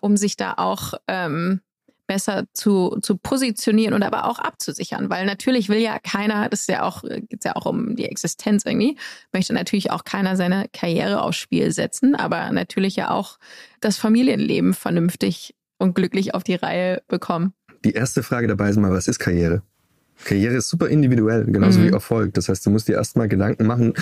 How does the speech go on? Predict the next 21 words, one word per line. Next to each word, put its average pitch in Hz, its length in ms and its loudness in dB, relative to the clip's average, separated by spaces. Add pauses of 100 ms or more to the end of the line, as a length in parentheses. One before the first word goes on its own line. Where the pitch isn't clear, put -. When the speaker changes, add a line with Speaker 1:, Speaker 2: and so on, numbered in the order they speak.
(320)
Speaker 2:
ganz 113 180 2
egal, 113 220 2
ob 110 100 -2
du 110 100 2
jetzt 95 120 0
Mutter 110 320 4
oder 101 160 4
Vater 117 360 -2
bist, 123 220 0
was 113 200 0
bedeutet 117 480 0
denn 107 100 4
Erfolg 117 320 0
überhaupt 104 300 2
für 90 80 2
dich? 131 280 0 (640)
Ist - 240 -4
Erfolg 107 380 -2
für 117 140 0
dich, 113 200 0
dass - 280 -2